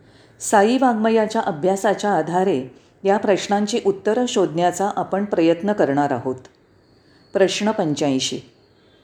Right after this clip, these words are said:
हा प्रश्न असा आहे, भगवान बाबा म्हणतात की परिवर्तन हे माहितीपेक्षा जास्त महत्त्वाचं आहे. माहिती ही पुस्तकातनं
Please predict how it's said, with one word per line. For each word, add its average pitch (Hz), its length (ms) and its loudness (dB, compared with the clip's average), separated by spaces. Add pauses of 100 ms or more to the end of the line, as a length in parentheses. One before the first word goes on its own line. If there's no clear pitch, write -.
(120)
हा 214 80 2
प्रश्न 202 380 0
असा 180 300 0
आहे, 156 320 -4 (800)
भगवान 208 380 2
बाबा 214 300 0
म्हणतात 208 420 -2 (520)
की 170 60 -2
परिवर्तन 240 760 2 (200)
हे 233 100 4
माहितीपेक्षा 240 800 -2
जास्त 185 400 0
महत्त्वाचं 175 680 0
आहे. 131 300 -2 (720)
माहिती 190 380 2
ही 247 100 2
पुस्तकातनं 220 840 2